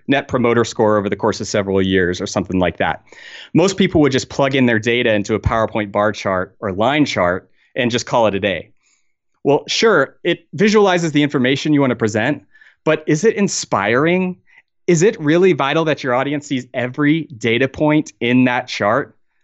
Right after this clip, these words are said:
Maybe, but remember, we want our audience to be able to take in the information within seconds. So what if you simplified that chart down to just two bars with big numbers and a simple build? In two thousand fifteen, our N P S was fifty.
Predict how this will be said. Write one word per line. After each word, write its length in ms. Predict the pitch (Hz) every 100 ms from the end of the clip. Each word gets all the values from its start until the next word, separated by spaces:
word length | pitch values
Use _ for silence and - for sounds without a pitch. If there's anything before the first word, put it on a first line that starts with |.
| _ _ _ _ -
Maybe, 720 | 208 254 240 135 117 135 147 _ _
but 420 | 131 165 160 - _
remember, 400 | 160 165 196 180
we 140 | 139 147
want 260 | 151 175
our 180 | 180 -
audience 380 | 143 143 147 143
to 80 | 147
be 220 | 135 135
able 140 | 131 127
to 80 |
take 340 | 117 - 143 -
in 100 | 131
the 100 | 120
information 760 | 117 120 113 113 - 113 113
within 260 | 113 110 101
seconds. 680 | - - 123 - 85 - - - - - -
So 140 | -
what 160 | 175 226
if 120 | 226
you 60 | 202
simplified 720 | - 202 214 202 - 127 113
that 160 | 110 -
chart 360 | 120 113 - _ _ -
down 200 | 139 135
to 100 | 135
just 260 | 135 -
two 320 | - 156 160 147
bars 600 | 139 147 120 90 - -
with 240 | 127 123 -
big 320 | 160 160 143
numbers 580 | 151 156 143 104 95 - -
and 100 | 135
a 40 | 123
simple 380 | - 160 156
build? 440 | 135 156 147 95 - - - - -
In 200 | 165 160
two 180 | 202
thousand 300 | 196 202 190
fifteen, 460 | 185 196 208 208 147
our 120 | 120
N 220 | 147 151
P 160 | 151 165
S 240 | 151 -
was 260 | 160 151 151
fifty. 720 | - 190 185 - 127 92 90